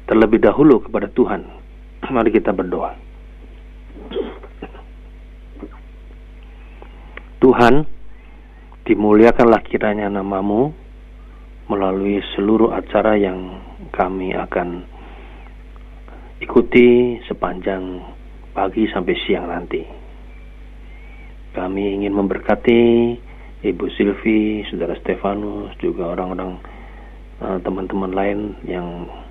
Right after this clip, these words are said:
mengambil bagian dalam pelayanan di Maestro, baik Mas Ari, juga Saudara Junius. Kami doakan semua ada dalam kasih karunia Tuhan dan Tuhan memberkati mereka seperti halnya Tuhan memberkati kami.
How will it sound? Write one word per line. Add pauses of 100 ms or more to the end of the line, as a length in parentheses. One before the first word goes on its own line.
(220)
mengambil
bagian
dalam
pelayanan
di
Maestro,
baik
Mas
Ari, (480)
juga (720)
Saudara
Junius. (320)
Kami
doakan
semua
ada
dalam
kasih
karunia
Tuhan
dan
Tuhan
memberkati
mereka (720)
seperti
halnya
Tuhan
memberkati
kami.